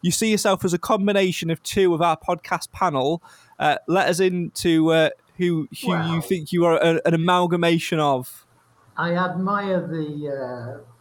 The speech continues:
Speaker 2: the optimism of Alan, and sometimes Clive seems to have a little bit of wisdom in some, behind some of the comments. If I could imitate either of that,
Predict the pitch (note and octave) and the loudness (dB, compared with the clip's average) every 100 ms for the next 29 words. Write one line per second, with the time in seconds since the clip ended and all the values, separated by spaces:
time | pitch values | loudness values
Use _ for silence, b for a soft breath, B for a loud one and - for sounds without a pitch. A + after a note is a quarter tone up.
0 | _ _ _ _ _ C3+ E3+ F3+ F3+ - | _ _ _ _ _ -8 -4 -4 -6 -8
1 | D#3 D#3 D3+ A#2+ C3+ A#2+ A#2 _ _ - | -6 -4 -6 -8 -10 -12 -16 _ _ -20
2 | _ C#3+ C3 A2+ C3 C#3 A#2 A2+ C#3 D#3+ | _ -10 -10 -8 -6 -6 -6 -8 -8 -10
3 | - - _ _ _ - F3+ E3+ E3+ - | -12 -20 _ _ _ -8 -6 -4 -6 -12
4 | - _ - B3+ A#3+ E3 B2 C3 C#3+ C3+ | -18 _ -6 -4 -4 -4 -6 -6 -10 -14
5 | - _ - F#3 F3 - F#3 E3 E3+ E3 | -20 _ -8 -2 -2 -4 -6 -8 -6 -6
6 | E3+ D#3+ F3+ E3 - D#3 D3+ F3+ F3 C#3+ | -6 -6 -8 -8 -10 -12 -6 -4 -4 -6
7 | C#3+ C3 B2 A#2+ B2 A#2 C#3+ D#3+ - B2 | -10 -10 -12 -12 -12 -12 -14 -16 -12 -10
8 | B2+ B2 D3 C3+ B2 A#2 B2+ A2+ A2+ A2+ | -10 -12 -14 -14 -16 -16 -14 -12 -12 -14
9 | - _ _ B B B B D#3+ E3 F#3+ | -18 _ _ B B B B -10 -6 -4
10 | F3 F3 D#3 D#3 - D#3 C#3 C#3+ C#3+ C3 | -2 -2 -2 -4 -6 -6 -4 -2 -2 -4
11 | C3+ B2 C3 A#2+ | -6 -8 -10 -10